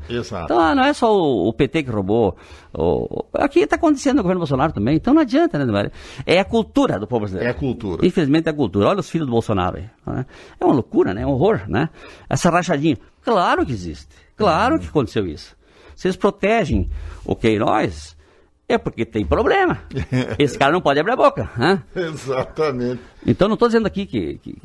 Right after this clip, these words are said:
Speaker 2: condenando o outro. E se o Lula foi preso? Porque devia,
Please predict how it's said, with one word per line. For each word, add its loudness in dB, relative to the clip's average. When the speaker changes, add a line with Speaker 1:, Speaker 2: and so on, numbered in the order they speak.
Speaker 2:
condenando 4
o 2
outro. -2
E 2
se 0
o 6
Lula 6
foi 2
preso? 2
Porque -4
devia, 2